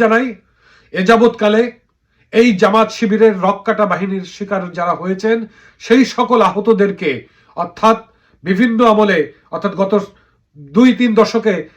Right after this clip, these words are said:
যে সমস্ত রক্কাটা বাহিনী ছাত্রদলকে, যুবদলের নেতাকর্মীদেরকে আহত করেছে, রক কেটেছে,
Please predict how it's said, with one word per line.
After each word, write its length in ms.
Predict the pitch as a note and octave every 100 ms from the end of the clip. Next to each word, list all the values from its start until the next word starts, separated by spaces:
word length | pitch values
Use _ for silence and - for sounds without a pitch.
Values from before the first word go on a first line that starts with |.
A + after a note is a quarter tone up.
| _ -
যে 120 | F#3+
সমস্ত 300 | G#3+ G3+ G3 F3+
রক্কাটা 340 | F#3+ G3 G3 F#3+
বাহিনী 360 | E3 F3+ F3+ F3 _ _ _ _ _ _
ছাত্রদলকে, 760 | - F#3+ F#3 F#3+ F#3+ F#3+ G#3 F#3+ F3+
যুবদলের 460 | F#3 F#3+ F#3+ F#3 F#3 F3
নেতাকর্মীদেরকে 800 | F#3+ F#3 F#3+ F3+ F3+ F3+ - E3+ D#3 _ _ - E3
আহত 200 | A3 A3+
করেছে, 360 | A3+ A3 G#3+ G#3+ F3+
রক 120 | B3+ B3
কেটেছে, 360 | A3+ A3+ F#3